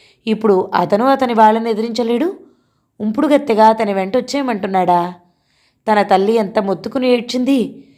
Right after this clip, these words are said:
"నీ వెనుక పుట్టిన వారి గురించి ఆలోచించు, మేం సంఘంలో తలెత్తుకుని ఎలా తిరగాలో ఆలోచించు, కుటుంబానికి అప్రతిష్ట తేకు, అతన్ని పెళ్లి చేసుకోవద్దు, మన కులం వాడు కాదు, మాంసాహారి,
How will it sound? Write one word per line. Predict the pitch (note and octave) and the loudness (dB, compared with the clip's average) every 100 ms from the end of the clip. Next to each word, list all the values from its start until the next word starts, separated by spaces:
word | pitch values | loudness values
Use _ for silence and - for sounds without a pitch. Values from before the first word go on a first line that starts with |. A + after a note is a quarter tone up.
| _ _ - | _ _ -6
"నీ | G#3+ A3+ | -2 2
వెనుక | G3+ G3+ C#4+ | 2 2 -2
పుట్టిన | C#4+ A#3+ B3 | -2 -2 0
వారి | A#3+ A#3+ | 2 2
గురించి | G#3+ A3 A3 A3 | 2 -2 -2 2
ఆలోచించు, | G3 G#3+ A#3 A3+ - G3+ - - | 2 2 -2 -6 -4 -4 -6 -8
మేం | G3 F#3+ | -4 -4
సంఘంలో | F#3+ F3+ G3 B3 A3+ | -2 -2 -2 0 0
తలెత్తుకుని | A#3 G#3 A3 A3 A3 G3 | 2 0 0 -4 -2 0
ఎలా | G3+ | 0
తిరగాలో | A#3+ C4 C4+ C#4 C4 | 0 0 2 2 2
ఆలోచించు, | A3 A#3+ A#3+ A#3 A3 A#3+ - _ _ _ - | 2 0 -4 -6 -6 -6 -10 _ _ _ -4
కుటుంబానికి | G#3+ G#3+ A3 G#3+ G3+ A3+ | 0 2 2 2 0 2
అప్రతిష్ట | G#3 G#3 C4+ C#4 B3+ - | 2 2 -2 -4 -6 -8
తేకు, | A3+ A3 A3 - - _ | -2 -2 -2 -6 -12 _
అతన్ని | F3+ E3 F#3 | -4 -2 -2
పెళ్లి | G#3 G#3+ G#3+ B3 | -2 0 -2 0
చేసుకోవద్దు, | C4+ - A3+ F#3+ G3 - - - _ _ | -2 0 0 0 -2 -4 -14 -20 _ _
మన | G3+ G3+ | 0 0
కులం | G3 G#3+ A#3+ | 2 0 2
వాడు | B3 A3+ | 2 2
కాదు, | A3 G3+ F#3+ F#3+ - | 2 2 2 -4 -6
మాంసాహారి, | G3+ G3+ B3 C4+ B3 G#3+ F#3+ | -2 0 0 0 2 2 0